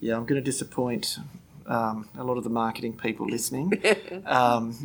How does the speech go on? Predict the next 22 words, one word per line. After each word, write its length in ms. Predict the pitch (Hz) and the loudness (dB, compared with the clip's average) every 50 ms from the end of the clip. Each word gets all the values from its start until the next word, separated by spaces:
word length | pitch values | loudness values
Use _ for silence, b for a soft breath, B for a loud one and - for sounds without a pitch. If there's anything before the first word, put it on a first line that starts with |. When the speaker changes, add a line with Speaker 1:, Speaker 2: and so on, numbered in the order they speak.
| - | -4
Speaker 1:
word 240 | 131 135 135 143 139 123 | 2 6 6 8 8 6
of 120 | 104 - | 4 0
mouth 280 | 117 113 113 113 110 - | 2 2 2 2 0 0
has 160 | 120 107 104 | -2 -4 -2
been 280 | - 113 104 101 104 104 | 0 0 0 0 0 0
really 600 | 101 107 107 107 104 104 104 101 101 98 113 - | -2 0 0 0 0 2 0 0 -2 -4 -6 -6
strong 380 | - - - - 127 120 123 117 | -6 -4 0 2 2 2 2 0
for 300 | - - 127 131 147 175 | -2 -2 0 0 2 2
us, 140 | 185 - - | 0 0 0
and 140 | 107 113 | 0 0
there's 140 | 110 107 107 - | 0 0 0 0
some, 320 | - 113 104 101 101 101 b b b b b b b b b b | 0 0 0 -2 -2 -4 b b b b b b b b b b
um, 400 | 110 104 98 98 98 98 98 95 - B B B B B - - - | -4 -4 -2 -2 -4 -4 -8 -10 -12 B B B B B -16 -8 -6
tight-knit 680 | - - - 131 127 117 - - 127 120 117 113 - | -2 2 4 6 6 6 4 2 0 0 0 0 0
communities, 800 | - - 117 110 107 107 110 110 110 101 101 92 - - - - - b b b b b b | -2 -4 -2 0 2 2 4 4 4 4 2 2 0 -2 -4 -6 -8 b b b b b b
and 180 | - 113 107 92 | -4 -2 0 0
so 140 | - 101 104 | 2 2 2
word 180 | 104 113 110 107 | 2 2 2 2
of 80 | 101 101 | 2 2
mouth 300 | 104 101 104 101 - - | 0 0 -2 -2 -4 -4
has 160 | 101 92 - | -6 -6 -6
been 440 | - 104 98 101 98 95 95 95 | -4 -4 -4 -4 -4 -6 -8 -8